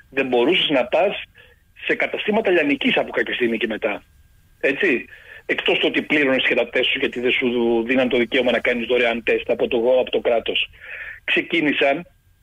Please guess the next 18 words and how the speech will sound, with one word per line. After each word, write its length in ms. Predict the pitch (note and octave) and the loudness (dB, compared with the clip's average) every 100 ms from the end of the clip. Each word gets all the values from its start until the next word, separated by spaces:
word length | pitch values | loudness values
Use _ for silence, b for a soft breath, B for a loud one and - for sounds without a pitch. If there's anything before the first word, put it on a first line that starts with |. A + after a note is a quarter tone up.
| _ | _
μετά 420 | C3 D3+ D3 C4 | -4 -4 -2 -2
το 100 | C4 - | -2 0
καλοκαίρι 640 | F3 D3+ C#3+ C#3 C3 A#2+ | 0 0 0 0 2 2
του 120 | B2 | 0
είκοσι 380 | A2+ A2+ - A#2+ | 0 0 0 0
ένα. 380 | G#2 G2 F2 - _ _ _ - | 0 -2 -12 -16 _ _ _ -6
Σεπτέμβριο 600 | - C3 - G#3 A#3 B3 | -4 -4 0 0 2 2
του 120 | - | 0
δύο 140 | F3 A3+ | 0 0
χιλιάδες 300 | - A#3 A3+ | 2 0 0
είκοσι 220 | B3+ - B3 | -2 0 0
ένα 100 | G#3 | 0
ήταν 160 | D3 | -2
που 80 | A#2+ | -2
πήγαν 260 | B2 B2+ A#2+ | -2 -2 0
σε 100 | C3 | -2
αναστολή 360 | A#2 B2 B2 | 0 0 0
υγειονομική 640 | A#2 A#2+ A2+ A2 - G#2 | 2 0 -2 -4 -4 -6